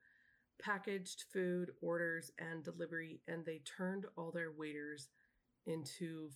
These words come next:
food packaging and delivery people, employees.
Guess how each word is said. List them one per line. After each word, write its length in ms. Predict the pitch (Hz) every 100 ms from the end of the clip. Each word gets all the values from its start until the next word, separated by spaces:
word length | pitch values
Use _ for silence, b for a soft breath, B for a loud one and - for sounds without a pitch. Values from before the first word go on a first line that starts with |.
| -
food 300 | - 170 170 170
packaging 600 | - 160 - 135 156 156 - 156
and 140 | 151
delivery 580 | - 107 180 - - 139 _ _ _ -
people, 440 | - - - - - -
employees. 640 | 165 135 - - 180 -